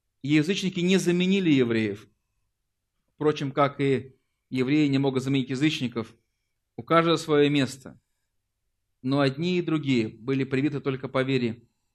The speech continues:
и одни отпали только по причине отсутствия веры, не вошли в это благословение. У нас, следовательно, нет причины сегодня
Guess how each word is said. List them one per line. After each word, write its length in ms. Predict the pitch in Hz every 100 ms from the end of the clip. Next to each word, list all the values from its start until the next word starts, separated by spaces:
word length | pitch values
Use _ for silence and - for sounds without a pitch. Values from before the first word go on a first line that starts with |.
| _
и 160 | 131 127
одни 320 | 123 135 160
отпали 460 | 139 131 139 135 120
только 300 | 131 117 117
по 140 | 127
причине 420 | 127 123 135 123
отсутствия 480 | 120 135 123 123 117
веры, 320 | 120 113 101 _ _ _ _ -
не 160 | 127
вошли 320 | 131 131 151 143
в 80 |
это 340 | 127 127 113 - _ _
благословение. 840 | 127 123 120 123 123 117 104 - _ _ _ _ _ _ _ _ _ _
У 60 | 139
нас, 180 | 208 214
следовательно, 580 | 262 240 220 196 180 175
нет 280 | 202 240
причины 480 | 202 202 - 240 208
сегодня 680 | - 170 185 151 139 117